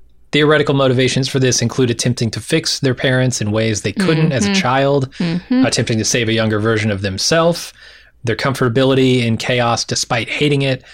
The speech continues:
Speaker 1: the desire for approval from making, uh, from a makeshift caregiver, and a strong desire to be loved in ways their caregiver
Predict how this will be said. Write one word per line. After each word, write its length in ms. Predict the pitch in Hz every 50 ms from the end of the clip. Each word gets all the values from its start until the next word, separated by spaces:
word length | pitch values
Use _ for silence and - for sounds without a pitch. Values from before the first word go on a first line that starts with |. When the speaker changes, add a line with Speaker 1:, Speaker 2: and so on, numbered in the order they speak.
| - - - _ _
Speaker 1:
the 80 | - 117
desire 320 | 107 110 127 123 131 127
for 120 | - - 127
approval 440 | 110 - - 135 127 117 120 120
from 200 | 113 - - 110
making, 480 | 107 113 113 - - 117 110 107 107 - - _ _ _ _ _ _ _ -
uh, 100 | 123 117
from 200 | - - 143 135
a 60 | 120
makeshift 480 | 117 120 127 131 - - 139 123 - -
caregiver, 680 | - 135 123 120 113 123 120 113 117 117 110 107 - - - - _ _ _ -
and 60 | - 113
a 40 | 104
strong 260 | - - 156 151 156
desire 300 | 143 131 131 131 127 123
to 80 | 117 107
be 100 | 117 110
loved 340 | 110 117 120 117 110 110
in 160 | 123 120 107 104
ways 280 | 110 107 107 101 98
their 100 | 104 101
caregiver 640 | - - - 117 107 104 104 107 101 104 101 101